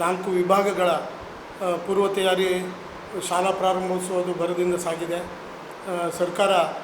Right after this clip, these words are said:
ಕಳೆದ ಮೂರು ನಾಲ್ಕು ವರ್ಷದ ಹಿಂದಿನಿಂದ ಒಂದು ವಿಶೇಷ ಕಾರ್ಯಕ್ರಮ ಥರ ಮಾಡಲಿಕ್ಕೆ,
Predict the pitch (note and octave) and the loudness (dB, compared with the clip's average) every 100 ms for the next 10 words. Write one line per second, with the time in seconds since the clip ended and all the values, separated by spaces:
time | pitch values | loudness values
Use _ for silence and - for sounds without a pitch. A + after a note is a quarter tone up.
0 | - - - F#3+ F#3+ F3+ D#3 - - F3+ | -12 -10 -4 0 4 2 2 -4 -6 -2
1 | G3+ G3 F#3+ F#3+ F3+ F3+ F3+ F#3+ F3 E3+ | 0 2 0 0 0 0 0 2 2 0
2 | D#3+ D#3+ E3 F#3+ F#3+ F#3 F3+ E3+ - - | -2 -4 -4 -2 0 0 2 0 0 -8
3 | - - - F#3+ F3+ F3+ F#3 A#3+ A#3+ G#3+ | -12 -14 -10 -6 -4 -2 2 2 4 4
4 | F3+ F#3+ G3 G3+ G#3 G3 F#3+ F3+ F3+ F3+ | 4 2 0 0 -2 -2 -2 0 0 0
5 | F3+ F3+ E3 | -2 -4 -4